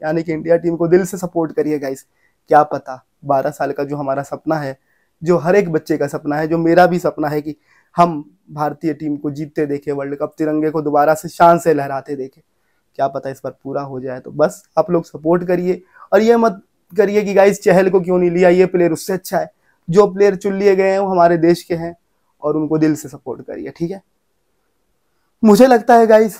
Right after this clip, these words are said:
कि ये मुकाबला जो है भारतीय टीम का पलड़ा भारी है। अब आप बताएं कि आपको क्या लगता है, ठीक है गाइस। मैं फिर से बता रहा हूँ,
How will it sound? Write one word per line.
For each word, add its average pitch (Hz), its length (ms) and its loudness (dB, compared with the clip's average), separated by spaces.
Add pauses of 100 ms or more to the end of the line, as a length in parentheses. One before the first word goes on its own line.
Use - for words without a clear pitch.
कि - 180 -14
ये 196 60 -2
मुकाबला 185 480 0
जो 175 140 -4
है 165 180 -2 (160)
भारतीय 156 420 -6
टीम 175 200 -4
का 170 100 -4
पलड़ा 160 360 -2
भारी 147 360 -6
है। 180 140 -12 (280)
अब 139 200 -6
आप 151 160 2
बताएं 160 360 -12 (200)
कि 156 80 -12
आपको 139 240 -12
क्या 156 160 -8
लगता 160 300 -16
है, 202 60 -20 (460)
ठीक 151 80 -6
है 143 60 -6
गाइस। - 240 -10
मैं 151 100 -2
फिर 175 180 -2
से 180 120 -6
बता 165 280 -4
रहा 156 100 -6
हूँ, 160 80 -12